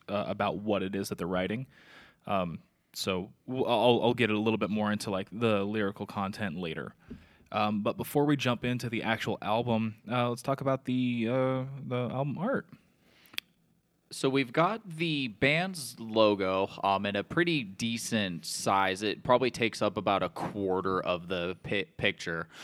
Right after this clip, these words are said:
Speaker 2: Um, and that's gonna be along the top. And then down at the bottom is it's gonna have a, um, very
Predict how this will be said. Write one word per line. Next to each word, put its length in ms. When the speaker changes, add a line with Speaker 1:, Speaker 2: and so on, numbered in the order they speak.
Speaker 2:
Um, 560
and 120
that's 200
gonna 160
be 140
along 400
the 100
top. 480
And 160
then 120
down 220
at 100
the 60
bottom 460
is 160
it's 140
gonna 160
have 360
a, 640
um, 400
very 500